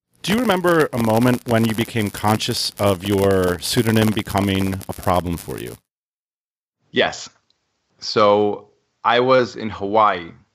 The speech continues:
Speaker 2: about five years after I'd already stopped working in the government. And I had met some Israeli people there.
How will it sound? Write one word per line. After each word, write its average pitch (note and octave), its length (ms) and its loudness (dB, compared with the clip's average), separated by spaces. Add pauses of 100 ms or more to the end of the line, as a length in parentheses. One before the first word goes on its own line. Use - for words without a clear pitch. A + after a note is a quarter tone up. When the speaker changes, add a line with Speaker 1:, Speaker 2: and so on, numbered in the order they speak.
(240)
Speaker 2:
about F2+ 500 -4 (120)
five A2+ 500 2
years F#2+ 460 -8 (640)
after G#2+ 320 2
I'd G2+ 100 4
already G2 240 2
stopped - 360 0
working F#2+ 280 -8
in F2 60 -10
the F2 100 -6
government. A#2+ 420 0 (560)
And F#2+ 560 -4 (840)
I G#2+ 80 2
had G2+ 120 4
met C3+ 260 0
some C3+ 200 0
Israeli A#2 300 2
people F2 240 -8
there. - 200 -14